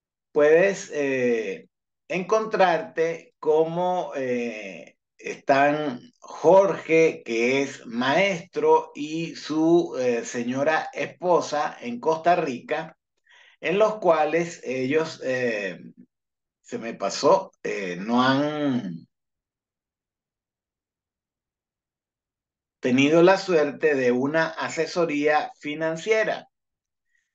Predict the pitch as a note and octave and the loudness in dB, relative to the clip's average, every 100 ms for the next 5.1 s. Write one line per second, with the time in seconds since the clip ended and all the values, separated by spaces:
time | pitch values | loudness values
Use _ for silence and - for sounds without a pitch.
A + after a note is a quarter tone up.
0 | _ - D#3 E3+ E3+ E3 D#3+ E3 D#3 E3 | _ -10 -4 -2 2 2 0 -2 -4 -4
1 | E3 D#3 C#3+ D#3+ D3+ - E3 E3+ F3+ G3+ | -10 -12 -6 -2 -2 -4 -2 -2 -2 -6
2 | F#3+ E3+ E3+ D#3 D3+ D3+ D3+ D#3 - C#3 | -2 0 -2 -6 -10 -10 -6 -6 0 2
3 | C3 D3+ C#3+ - A2 F#2+ A#2 C3 C3+ - | 2 0 -2 -2 -8 -6 -2 0 -2 -6
4 | A#2 A#2 A#2+ B2 B2+ B2 B2 - D#2 - | -4 -2 -2 -4 -8 -12 -10 -8 -8 -8